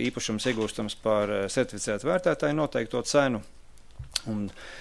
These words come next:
ā, šī gadījumā tā ir noteikta ar summu trīs tūkstoši piecsimt eiro, ā, un tādēļ lēmuma projekts par to,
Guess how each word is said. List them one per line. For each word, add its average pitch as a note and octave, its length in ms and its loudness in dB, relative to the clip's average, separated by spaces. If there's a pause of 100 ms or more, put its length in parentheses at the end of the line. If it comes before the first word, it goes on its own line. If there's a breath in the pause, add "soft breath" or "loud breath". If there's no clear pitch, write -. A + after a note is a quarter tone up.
(220 loud breath)
ā, G#2 160 2
šī C3 300 4
gadījumā A#2 420 4
tā A#2+ 240 6
ir G#2 80 2
noteikta G#2 680 0
ar G2 100 -4
summu A#2+ 400 2
trīs A#2 240 0
tūkstoši A2 400 -4
piecsimt G#2+ 480 0
eiro, F#3 300 6 (640 loud breath)
ā, G2+ 140 0 (180)
un A2+ 160 -2
tādēļ A2 320 4
lēmuma A#2 320 0
projekts A2+ 240 0
par G#2+ 160 -4
to, D3 300 2